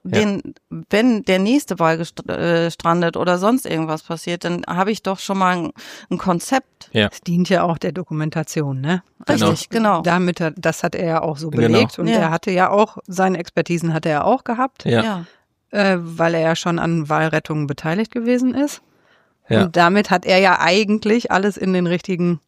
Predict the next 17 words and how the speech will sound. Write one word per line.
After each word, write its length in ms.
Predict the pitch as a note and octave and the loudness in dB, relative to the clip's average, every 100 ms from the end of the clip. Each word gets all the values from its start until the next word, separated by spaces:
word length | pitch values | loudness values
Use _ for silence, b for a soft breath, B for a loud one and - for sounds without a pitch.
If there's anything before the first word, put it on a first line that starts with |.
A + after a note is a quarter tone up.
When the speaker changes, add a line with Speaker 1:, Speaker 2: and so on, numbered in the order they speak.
| _ _ - | _ _ -2
Speaker 3:
also 220 | E3+ E3 | 0 0
in 160 | F3+ | -2
die 120 | E3 D#3+ | -2 -2
richtigen 840 | F3 - D#3 D#3+ E3 D#3+ F#3 E3+ | -4 -4 -6 -2 -2 -4 -8 -2
Wege 240 | G#3+ A3 | 2 2
geleitet 640 | D3 D3 D3 D#3 G#3+ D4+ - | 0 -2 0 2 2 0 -6
Speaker 1:
Ja. 60 | b b b b _ _ | b b b b _ _
Speaker 3:
und 160 | F3 E3 | -4 -2
wurde 240 | F3 E3 | 0 0
dann 240 | D#3 D#3+ F3 | 0 0 0
eben 460 | F#3 F#3+ G#3 A3 _ _ _ _ _ _ _ - - _ _ | 0 2 0 0 _ _ _ _ _ _ _ -20 -20 _ _
mittlerweile 500 | D#3 D3+ D3+ D#3+ F#3 | -6 -2 0 2 4
ja 160 | F#3 C#3+ | 4 4
auch 300 | F#3 F#3 - - _ _ _ | 4 2 -4 -16 _ _ _
bewiesen, 760 | G3+ F#3 E3 F#3+ G#3+ B3+ C#4+ - _ | -6 -4 0 0 2 4 2 0 _
Speaker 1:
Ja. 180 | - - - B B B - | -2 -2 0 B B B -20
Speaker 3:
äh, 80 | - | -14